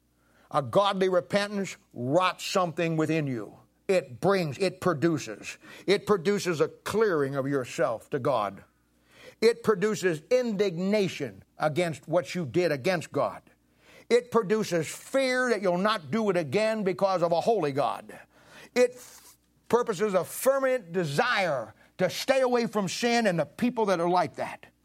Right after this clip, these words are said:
It puts in your heart a zeal to be everything God wants you to be. And it also teaches you that the greatest enemy you got, the greatest enemy you got, the greatest enemy you have and I have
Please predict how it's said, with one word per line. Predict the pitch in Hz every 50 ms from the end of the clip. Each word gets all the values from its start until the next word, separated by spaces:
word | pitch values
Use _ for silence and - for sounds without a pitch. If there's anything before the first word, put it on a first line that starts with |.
| _ _ _ _ _ _ _ _ _ - - -
It | 226 247 247 247
puts | - 262 269 - 247
in | 247 233
your | 226 226 233 220
heart | 175 226 240 240 220
a | 202 190 175
zeal | 160 151 147 143 240 285 277 240 196 165 156
to | 160 160
be | 175 180 202
everything | 208 190 196 196 190 180 160
God | 165 185 180 165
wants | 156 165 165 151 -
you | 160 156
to | 151
be. | 143 127 127 101 87 - - - - - - - - - - - _ _ _ - - _ -
And | - 151 160 156 160
it | 165 160
also | 160 160 165 156 - 175 165 156
teaches | 156 - - 185 180 139 151 147 131
you | 151 165 160
that | 151 139
the | - 127
greatest | 123 117 147 170 170 165 165 143 - - -
enemy | 202 185 175 170 160 160 156
you | 156 160 165 147
got, | 120 139 165 151 156 - - _ _ - - -
the | 147 147
greatest | 127 113 131 190 196 196 190 185 - - - _ -
enemy | 208 196 196 190 190 190
you | 185 170 185 190 170 131 98
got, | 95 165 170 135 113 - - - - _ _ _ _ _ -
the | 151 160
greatest | 147 120 110 - 190 220 226 240 240 214 - - - -
enemy | 240 240 226 214 214 208
you | 208 190 202 202 190
have | 156 165 165 170 170 165
and | 160 160
I | 165 165 165 156
have | 143 156 147 147 139 135 131 -